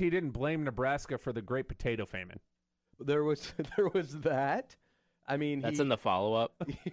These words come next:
Speaker 1: <laughs>
Speaker 2: Somebody's still bitter over there. <laughs>
Speaker 1: In series two, we break down why Nebraska, the Great Potato Famine, and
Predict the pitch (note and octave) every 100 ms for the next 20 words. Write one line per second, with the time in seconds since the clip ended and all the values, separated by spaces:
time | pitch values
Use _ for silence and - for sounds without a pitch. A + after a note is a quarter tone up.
0 | - - - - - _ _ _ _ _
1 | - - - _ _ - - _ - G3
2 | G#3 F3+ - - E3+ G#3+ D3+ D3+ C3 A#2+
3 | A2+ A2 G#2 A2 - - - _ _ C#3+
4 | C#3+ - - F#3 C#3 B2 A#2 _ F#3 F#3+
5 | B2 A#2 B2 _ _ _ - D3 D#3+ F3+
6 | F3 D#3+ D#3+ D#3 D3 C#3 C3+ C#3 C3 A2+
7 | B2 C3 - C3 B2 A2+ A#2 - - C3
8 | C3 C#3+ C3+ C3+ - D#3 G#3+ C4 B2 A2+
9 | A2+